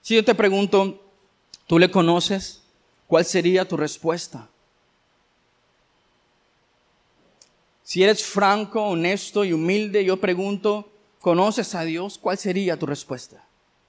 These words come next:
Por lo tanto, si ustedes ven esta progresión, no hay fidelidad, bondad ni conocimiento. Hagámoslos al revés. Si no hay conocimiento, jamás habrá bondad. No habrá paz. ¿Por qué? Porque no estamos conociendo a Dios, no estamos imitando a Dios.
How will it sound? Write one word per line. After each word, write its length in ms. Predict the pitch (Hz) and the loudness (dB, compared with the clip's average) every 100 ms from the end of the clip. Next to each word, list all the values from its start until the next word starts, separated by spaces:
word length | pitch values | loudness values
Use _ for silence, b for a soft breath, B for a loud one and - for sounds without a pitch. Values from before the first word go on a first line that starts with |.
| _ _ _ _ _ _ _ _ _ _ | _ _ _ _ _ _ _ _ _ _
Por 100 | 175 | 2
lo 120 | 175 | 2
tanto, 280 | 208 185 196 | 4 2 0
si 80 | 196 | -4
ustedes 280 | 190 196 190 | -2 2 2
ven 140 | 196 | 2
esta 200 | 190 196 | 0 -2
progresión, 680 | 190 185 160 147 185 190 214 208 _ _ - | 0 2 2 0 0 0 -2 -6 _ _ 0
no 320 | 185 202 190 | 4 6 6
hay 420 | 196 202 190 - _ _ - | 6 4 -2 -8 _ _ -2
fidelidad, 580 | 190 175 175 185 208 | 2 4 4 4 2
bondad 420 | 202 165 165 185 214 | 2 0 2 2 2
ni 100 | 196 | 0
conocimiento. 800 | 185 180 190 190 208 214 151 135 _ | -2 -2 -2 -2 -2 -2 -4 -6 _
Hagámoslos 440 | 165 180 202 190 | 0 2 2 2
al 100 | 196 | 2
revés. 240 | 180 190 190 | 4 2 2
Si 140 | 185 | 0
no 180 | 190 202 | 2 2
hay 100 | 247 | 2
conocimiento, 680 | 254 220 220 208 214 214 196 | 0 -2 -2 -2 -2 -2 -2
jamás 360 | 202 196 233 | 0 0 0
habrá 200 | 226 190 | 0 0
bondad. 480 | 185 196 196 208 151 _ _ _ _ _ _ _ _ _ - | 0 -2 -2 -2 -4 _ _ _ _ _ _ _ _ _ -2
No 140 | 196 | 2
habrá 320 | 208 214 220 | 4 4 2
paz. 480 | 220 226 233 - - _ _ _ _ _ _ _ _ _ _ _ _ _ _ _ _ | 2 2 0 -8 -20 _ _ _ _ _ _ _ _ _ _ _ _ _ _ _ _
¿Por 160 | 190 190 | -2 4
qué? 180 | 247 | 4
Porque 240 | 220 226 220 | 4 2 0
no 80 | 220 | 0
estamos 340 | 220 226 220 | 0 0 0
conociendo 480 | 214 202 - 220 220 | -2 -2 -2 -2 -2
a 60 | |
Dios, 240 | 220 247 240 | 0 0 0
no 60 | |
estamos 400 | 214 - 226 220 | -2 2 2 0
imitando 440 | 226 202 202 208 214 | 0 0 -2 -2 -2
a 60 | |
Dios. 400 | 208 247 302 - | -2 -2 -4 -10